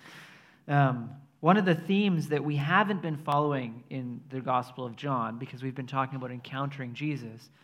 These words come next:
um, and you can't talk about everything, but John goes on and on about this, is that Jesus is the light. He picks this up in John chapter one and,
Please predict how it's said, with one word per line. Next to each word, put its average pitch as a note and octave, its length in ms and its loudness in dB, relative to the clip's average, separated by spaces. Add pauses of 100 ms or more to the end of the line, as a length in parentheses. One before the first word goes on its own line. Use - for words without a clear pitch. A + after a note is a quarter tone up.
(520)
um, A#2 460 -6 (460)
and B2+ 100 -8
you A#2+ 80 -8
can't C3+ 260 -4
talk B2+ 280 -2
about A#2+ 120 -6
everything, A2 560 -8 (440)
but B2 100 -12
John D#3+ 360 6
goes C3+ 200 -4
on C3 160 -2
and B2 100 -6
on B2+ 160 -2
about A#2 280 -8
this, A2+ 300 -12
is A#2 120 -10
that B2+ 160 -8
Jesus C3 800 0
is B2+ 320 -4
the - 160 -10
light. C3+ 380 2 (800)
He C3 100 -14
picks C#3+ 300 -4
this C#3 160 -4
up C3+ 180 0
in C3 100 -6
John C3+ 280 -2
chapter B2+ 360 0
one D#3+ 380 0 (840)
and, C#3 220 0